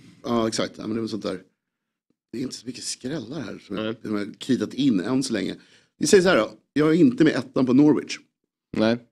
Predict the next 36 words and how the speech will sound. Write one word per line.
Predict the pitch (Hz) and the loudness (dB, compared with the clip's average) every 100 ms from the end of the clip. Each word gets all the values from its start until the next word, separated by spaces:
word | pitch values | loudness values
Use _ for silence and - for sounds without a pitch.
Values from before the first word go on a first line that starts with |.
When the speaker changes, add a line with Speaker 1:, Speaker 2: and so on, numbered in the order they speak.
| - | -12
Speaker 1:
Jag | 110 | -8
Speaker 2:
det. | 120 | 0
Speaker 1:
tror | 147 | 2
den | 110 | 2
är | |
femtiofyra | 113 107 104 107 95 | -2 -4 0 0 0
procent. | 95 113 92 87 | -2 -2 -2 -4
Speaker 2:
Mm. | 104 - | -8 -6
Speaker 1:
Igår | 107 127 98 | 0 4 4
var | 82 | 2
den | 71 | -4
det. | 71 - _ _ _ _ | -8 -14 _ _ _ _
Så | - 104 | -8 -8
att | - - | -8 -8
Swansea | - 135 135 123 107 - - - | 0 2 2 2 0 -2 -14 -12
är, | - 95 - | -6 -6 -4
är, | 95 92 | -6 -4
är, | 90 - - 62 - - | -8 -10 -10 -12 -10 -4
är | 90 | -4
väl | 87 | -4
skrällen | - 85 - | -6 -8 -8
i | |
så | - | -12
fall. | 82 - _ | -12 -14 _
Speaker 2:
Just | - 175 - | 0 0 0
det. | |
Speaker 1:
Eh, | 85 85 _ _ _ _ - | -8 -8 _ _ _ _ -16
helt | 95 | -14
klart. | 98 117 | -10 -6
Men | 123 | -2
formmässigt | 185 143 151 147 127 | 2 2 2 -2 0
är | |
det | 135 | 0
inte | 107 | 0
det. | 87 | 0
Norwich | 107 127 | 0 0